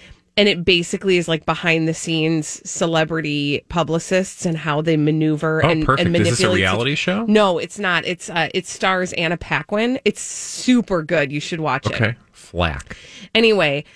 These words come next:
Speaker 1: um, I,
Speaker 2: Like a
Speaker 1: I
Speaker 2: P R Flack.
Speaker 1: It's a, yeah, exact. It's this, but I watched that show and you start to get this idea of how,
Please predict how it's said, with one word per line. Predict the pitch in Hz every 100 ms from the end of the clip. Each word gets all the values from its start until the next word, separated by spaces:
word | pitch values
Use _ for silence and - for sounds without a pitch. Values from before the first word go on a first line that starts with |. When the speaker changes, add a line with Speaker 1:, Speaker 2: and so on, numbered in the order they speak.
| 220 -
Speaker 1:
um, | 202 170 147 143 - _ _ _ -
I, | 190 208 220 208
Speaker 2:
Like | -
a | 214
Speaker 1:
I |
Speaker 2:
P | 202 127 113
R | 98 92
Flack. | - 87 -
Speaker 1:
It's | -
a, | -
yeah, | 247 277 156 151
exact. | 214 208 202 -
It's | 220 -
this, | 233 226 -
but | 202 226
I | 220
watched | 214 226 247
that | 254 214
show | - 302 247 190 214
and | 208 185
you | 220 196
start | - 277 320 -
to | 277
get | 202 190 180 185 - - - - _
this | 202 196
idea | 185 175 170 220 254 170 -
of | 185
how, | - - 196 190 214 226 262